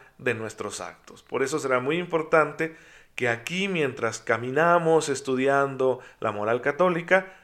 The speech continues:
vayamos estudiando también el tema de la afectividad,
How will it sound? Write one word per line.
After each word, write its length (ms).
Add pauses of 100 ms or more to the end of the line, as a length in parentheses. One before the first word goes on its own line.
(140)
vayamos 540
estudiando 520
también 340
el 120
tema 260
de 120
la 100
afectividad, 1200